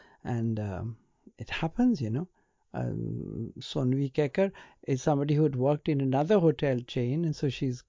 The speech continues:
you know, quite clever, and she has, mm, great, uh, you know, ha-, the, ha-, the assets that she brings to the thing are different from the assets I bring to the thing. So the idea is, rather than repeat each other's work,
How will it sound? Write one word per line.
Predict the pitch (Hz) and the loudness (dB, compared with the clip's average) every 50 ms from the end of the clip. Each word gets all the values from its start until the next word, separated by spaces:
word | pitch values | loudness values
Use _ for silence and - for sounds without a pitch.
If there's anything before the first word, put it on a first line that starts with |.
| - - | -12 -8
you | 147 151 | -6 -4
know, | 147 127 117 - - | -4 -4 -6 -8 -6
quite | - 139 127 - | -6 -6 -6 -6
clever, | - - 120 113 113 139 170 - - - - - - - _ _ - | -4 -4 -4 -2 -2 -4 -6 -8 -12 -20 -20 -20 -20 -20 _ _ -6
and | - 143 139 131 123 123 | -2 0 0 0 0 -2
she | - - 143 139 123 | -4 -4 -2 0 2
has, | 113 135 127 117 117 - - - - _ _ _ _ _ _ _ _ _ - - | 2 2 0 0 -4 -6 -14 -20 -20 _ _ _ _ _ _ _ _ _ -16 -10
mm, | - 113 - - | -8 -8 -8 -6
great, | 98 98 110 127 127 127 - - - | -6 -4 -4 -4 -4 -6 -10 -14 -12
uh, | - | -12
you | 104 101 95 101 | -10 -10 -8 -8
know, | 98 - - - - - _ _ _ _ _ _ _ | -10 -10 -12 -14 -18 -20 _ _ _ _ _ _ _
ha-, | _ - - - - | _ -18 -18 -14 -12
the, | - 127 127 127 - | -8 -4 -4 -4 -4
ha-, | - 117 120 - 139 | -4 -6 -8 -8 -6
the | 139 143 98 | -6 -4 -2
assets | 104 147 147 - - 208 208 190 - - - | 0 -2 -2 0 2 2 2 2 0 -2 0
that | 175 170 165 - - | 2 2 2 0 -4
she | - - - 214 226 | -6 -2 0 2 2
brings | 196 175 175 175 170 165 160 - | 4 4 4 4 4 2 0 -2
to | 170 160 | -2 0
the | 151 147 | 0 0
thing | 139 - 156 160 165 | 0 0 0 0 0
are | - 151 143 135 127 - - - - - - - | 0 0 0 0 -2 -4 -10 -20 -20 -20 -4 0
different | - 208 190 - 214 208 175 | 2 2 2 2 0 -2 0
from | - 175 165 156 | 0 0 2 2
the | 151 151 | 2 2
assets | 143 139 - - 156 151 - - | 2 0 0 0 -2 -2 -4 -2
I | - 160 190 214 | 0 2 2 2
bring | 180 156 139 131 123 127 | 2 0 -2 -2 -4 -6
to | - 131 | -8 -10
the | 127 123 | -10 -10
thing. | - - 127 123 | -6 -4 -4 -4
So | 123 - 147 | -4 -4 -4
the | 135 139 135 | -2 -2 -2
idea | 135 135 139 139 165 170 | 0 0 0 2 2 2
is, | 160 131 | 2 2
rather | 135 135 143 143 147 156 | 0 0 0 -2 -2 -2
than | 151 160 160 143 | -2 0 0 0
repeat | 131 139 127 - - 139 156 165 - | 0 0 -2 0 0 2 2 2 2
each | 202 175 - | -2 0 2
other's | 175 156 143 143 151 143 139 | 4 4 4 4 2 0 0
work, | 135 135 123 135 147 - - | 0 0 0 0 -2 -4 -10